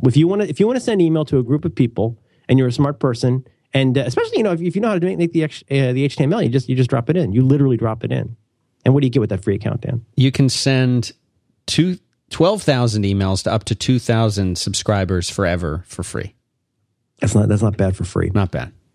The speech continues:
Speaker 1: You gotta keep that chimp alive. You think those banners are free?
Speaker 2: <laughs> Keep the
Speaker 1: Those banners are not free, my friend. That is, what is that? Howard. Howard Street, it looks like.
Speaker 2: Howard.
Speaker 1: Howard
Speaker 2: Yeah,
Speaker 1: Street.
Speaker 2: it's a street I know.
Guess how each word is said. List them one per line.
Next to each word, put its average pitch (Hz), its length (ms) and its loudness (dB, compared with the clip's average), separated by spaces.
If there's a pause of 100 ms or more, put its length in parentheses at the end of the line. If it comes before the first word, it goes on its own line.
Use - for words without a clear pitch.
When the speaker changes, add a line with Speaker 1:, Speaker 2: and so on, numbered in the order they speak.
(280)
Speaker 1:
You 127 120 6
gotta 160 160 0
keep 143 160 0
that 113 100 0
chimp 131 220 0
alive. 101 240 0
You 120 40 2
think 127 120 0
those 123 120 2
banners 107 360 0
are 101 80 -2
free? 117 340 0 (320)
Speaker 2:
<laughs> - 320 -14
Keep - 300 -6
the 123 60 0
Speaker 1:
Those 120 100 4
banners 117 320 0
are - 20 4
not 104 240 2
free, 113 180 2
my 101 140 2
friend. 92 300 -2
That 139 180 0
is, 113 680 0 (460)
what 117 140 2
is 104 140 -2
that? - 140 -2
Howard. 98 440 -4
Howard - 340 -4
Street, - 260 -10
it - 140 -6
looks - 220 -12
like. - 160 -8
Speaker 2:
Howard. 170 680 -2 (200)
Speaker 1:
Howard 277 500 -2
Speaker 2:
Yeah, - 60 -2
Speaker 1:
Street. 226 140 4
Speaker 2:
it's - 120 -2
a 185 60 0
street 240 340 0
I 208 140 0
know. 214 420 -2